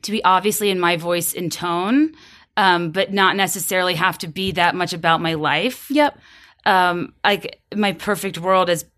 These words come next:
Speaker 1: be-, like, writing books, being on the radio, being something where, like, my voice and my writing and my, what I make is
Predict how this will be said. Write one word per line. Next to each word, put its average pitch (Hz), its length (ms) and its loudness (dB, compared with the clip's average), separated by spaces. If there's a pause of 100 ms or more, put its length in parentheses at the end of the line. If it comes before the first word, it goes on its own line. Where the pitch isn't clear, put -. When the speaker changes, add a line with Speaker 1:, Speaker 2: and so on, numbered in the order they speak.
(100)
Speaker 1:
be-, - 120 -8
like, 180 200 -2
writing 175 400 0
books, 147 360 0
being 196 240 -2
on 185 120 2
the 175 100 -2
radio, 165 340 2
being 185 200 -4
something 185 280 -6
where, 175 120 -2
like, 170 180 0
my 170 100 -2
voice 170 320 -2
and 175 100 -6
my 156 120 -2
writing 170 400 0
and 156 120 -2
my, 156 240 -2 (200)
what 196 260 0
I 180 100 2
make 175 400 -2
is 156 300 -4